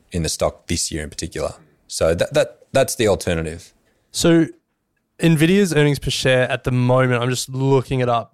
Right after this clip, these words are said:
Speaker 2: what, four dollars is in the last twelve months?
Speaker 1: So in, in their fiscal twenty twenty-three,
Speaker 2: Yeah.
Speaker 1: which is effectively the calendar year that, that's finished,
Speaker 2: Yeah.
Speaker 1: they reported three dollars thirty in earnings per share.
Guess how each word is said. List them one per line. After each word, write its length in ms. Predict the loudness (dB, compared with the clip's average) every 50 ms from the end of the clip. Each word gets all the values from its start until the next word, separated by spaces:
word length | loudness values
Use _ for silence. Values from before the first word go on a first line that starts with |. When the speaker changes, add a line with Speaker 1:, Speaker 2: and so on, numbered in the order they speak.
| _ _
Speaker 2:
what, 340 | -2 0 0 0 -2 -4 -12
four 720 | -18 -18 -16 -4 0 2 4 4 6 6 6 6 4 4 2
dollars 760 | 0 0 0 0 0 0 -2 -4 -6 -10 -12 -12 -12 -8 -4 -4
is 100 | -4 -2
in 120 | -4 -4
the 80 | -2 -2
last 280 | -2 -2 -2 -2 -4 -2
twelve 200 | -2 -2 -2 -2
months? 380 | -4 -6 -6 -8 -12 -18 -20 -20 _ -10
Speaker 1:
So 500 | -6 -2 0 2 4 4 4 4 2 0 -2 -4
in, 320 | -4 -2 -2 -2 -2 -4 -6 -6
in 180 | -2 0 0 2
their 200 | 2 2 0 -2
fiscal 720 | -2 -2 -4 -2 -2 -2 -2 0 0 2 0 0 -2 -6 -10
twenty 300 | -8 -4 -2 -2 -2 -2
twenty-three, 600 | -2 -4 -4 -4 -4 -6 -4 -2 0 0 0 -2 -2 -4
Speaker 2:
Yeah. 260 | -2 -2 -2 -4 -4 -8 -14 _ _ _ _ _ _ _ -4
Speaker 1:
which 320 | -2 0 0 0 -2 -2
is 220 | -2 -2 -2 -4
effectively 600 | -6 -10 -6 -4 -2 -2 -2 -2 -4 -2 -2 -2
the 100 | -2 -2 -4
calendar 360 | -4 -2 -2 0 -2 -2 -2
year 200 | -2 -2 -2 -2
that, 260 | -2 -4 -6 _ _
that's 220 | -6 -6 -6 -6 -8
finished, 520 | -6 -6 -6 -6 -6 -6 -8 -10 -12 -14 -10 -6
Speaker 2:
Yeah. 240 | -4 -4 -4 -4 -2 0
Speaker 1:
they 260 | 2 2 2 2 0
reported 760 | -2 -6 -10 -8 -8 -8 -6 -4 -2 0 0 0 0 -2 -2
three 160 | -2 -2 0
dollars 280 | 0 0 0 -2 -4 -4
thirty 280 | -4 -2 -2 0 -2
in 100 | -2 -2
earnings 260 | -4 -4 -4 -6 -8 -8
per 140 | -8 -8
share. 380 | -6 -6 -4 -2 -2 -4 -4 -6